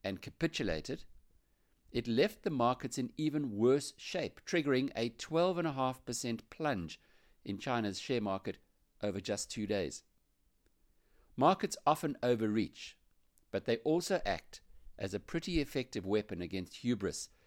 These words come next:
by punishing economic idiocy and rewarding logic.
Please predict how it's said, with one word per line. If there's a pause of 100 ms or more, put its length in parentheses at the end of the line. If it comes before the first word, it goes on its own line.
(180)
by (100)
punishing
economic
idiocy
and
rewarding
logic.